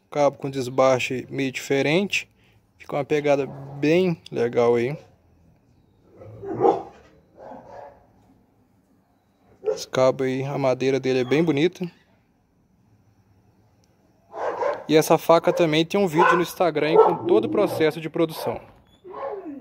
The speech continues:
Quem puder aí, é só procurar aí, quiser assistir. Tem aí já no meu canal.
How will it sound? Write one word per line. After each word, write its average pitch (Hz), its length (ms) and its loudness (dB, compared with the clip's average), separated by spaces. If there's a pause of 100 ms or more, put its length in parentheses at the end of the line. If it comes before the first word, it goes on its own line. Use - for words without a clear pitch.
(1040)
Quem 147 420 0
puder 147 400 2
aí, 151 60 4
é 160 60 6
só 185 140 2
procurar 185 420 2
aí, 151 120 0
quiser 139 200 -4
assistir. 139 540 -4 (720)
Tem 147 200 -2
aí 147 100 4
já 160 100 2
no 156 60 -2
meu 156 140 6
canal. 151 440 0